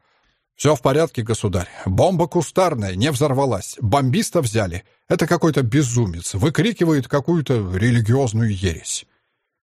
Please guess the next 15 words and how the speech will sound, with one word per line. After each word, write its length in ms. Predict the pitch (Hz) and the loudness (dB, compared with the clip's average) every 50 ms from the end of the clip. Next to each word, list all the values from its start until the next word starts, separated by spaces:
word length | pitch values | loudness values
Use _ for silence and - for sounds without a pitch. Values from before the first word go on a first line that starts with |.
| _ _ _ | _ _ _
«Я 280 | - 101 98 127 165 175 | 0 2 2 2 2 2
хочу 320 | - - 120 - - 139 | 0 0 -2 0 0 0
его 220 | 143 135 113 123 117 | 0 0 0 0 0
видеть». 520 | 107 104 87 85 110 - - - - - _ _ _ _ _ _ _ _ _ _ - | 0 -2 -4 -4 -6 -12 -14 -16 -16 -16 _ _ _ _ _ _ _ _ _ _ 0
Удивлённо 560 | 127 110 110 117 107 107 107 95 90 82 85 | 0 2 2 2 2 2 2 0 0 -2 -4
оборачиваюсь 600 | 87 85 95 95 127 135 - - - 95 92 - | -2 0 0 0 0 0 -2 -4 -4 -4 -4 -6
к 80 | - - | -8 -8
Маше. 340 | 87 85 82 - - - - _ _ _ _ _ _ _ _ _ _ _ _ | -6 -6 -6 -8 -10 -16 -20 _ _ _ _ _ _ _ _ _ _ _ _
«Разумно 480 | 113 104 101 95 90 98 113 156 175 165 | 0 0 0 0 0 0 0 0 0 0
ли 140 | 147 113 90 | 0 0 -2
это?» 300 | 82 - - - - _ _ _ _ _ _ _ _ | -4 -8 -14 -20 -20 _ _ _ _ _ _ _ _
Но 140 | - 120 113 | 0 0 2
та 160 | - 135 131 | 2 2 2
упрямо 440 | 135 139 135 - 131 107 95 104 110 | 2 0 0 0 0 0 0 0 -2
повторила: 600 | - 117 - - - 120 117 101 87 87 90 90 | -4 -6 -4 -2 -2 -2 0 -2 -4 -6 -8 -10